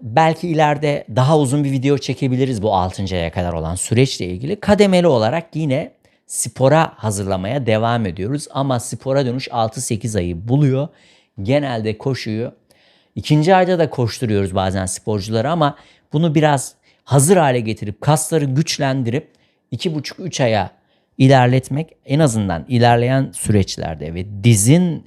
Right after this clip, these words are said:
e, kıkırdak dokunuyu korumak amacıyla daha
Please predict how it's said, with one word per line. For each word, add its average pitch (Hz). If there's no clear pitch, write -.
e, 90
kıkırdak 117
dokunuyu 98
korumak 110
amacıyla 92
daha 139